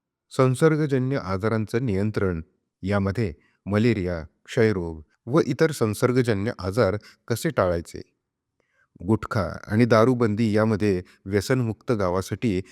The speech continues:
एकत्र प्रयत्न करूया. आता जाणून घेऊया तुमचं योगदान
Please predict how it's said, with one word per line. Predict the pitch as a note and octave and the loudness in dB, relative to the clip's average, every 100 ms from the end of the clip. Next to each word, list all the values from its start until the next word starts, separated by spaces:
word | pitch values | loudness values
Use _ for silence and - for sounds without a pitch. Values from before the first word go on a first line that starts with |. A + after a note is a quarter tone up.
| _ | _
एकत्र | F#2 G2+ - G#2+ C3+ | -4 -4 -2 -2 -2
प्रयत्न | B2 G#2 G#2 A#2 | -2 0 0 0
करूया. | A2 F2+ E2+ D2 - _ _ _ _ _ _ _ _ _ _ _ _ _ _ _ | -4 -4 -6 -8 -12 _ _ _ _ _ _ _ _ _ _ _ _ _ _ _
आता | A#2+ A#2+ | -4 0
जाणून | A2 G#2+ A#2+ B2+ | 4 4 4 2
घेऊया | B2+ E3 D#2+ - _ _ _ _ _ | 0 0 -4 -8 _ _ _ _ _
तुमचं | - C3 B2 | -6 -4 -2
योगदान | E3+ G2 G2 G#2+ A#2+ F#2 | -2 0 -2 2 0 0